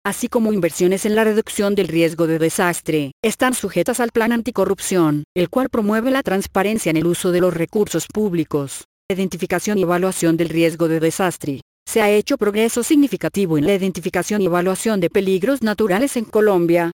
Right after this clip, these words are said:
mientras que la evaluación de riesgos se prioriza progresivamente.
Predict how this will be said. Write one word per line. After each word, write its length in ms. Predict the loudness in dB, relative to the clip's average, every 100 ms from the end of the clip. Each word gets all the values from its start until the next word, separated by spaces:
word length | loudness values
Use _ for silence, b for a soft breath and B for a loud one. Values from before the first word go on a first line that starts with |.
| 0
mientras 360 | 0 2 -2
que 100 | 0
la 120 | 0 2
evaluación 560 | 2 0 -2 -2 0
de 60 | 0
riesgos 400 | 2 2 0 -2
se 120 | -2
prioriza 460 | 0 0 0 0 0
progresivamente. 1000 | 0 0 0 -2 0 0 0 -2 -6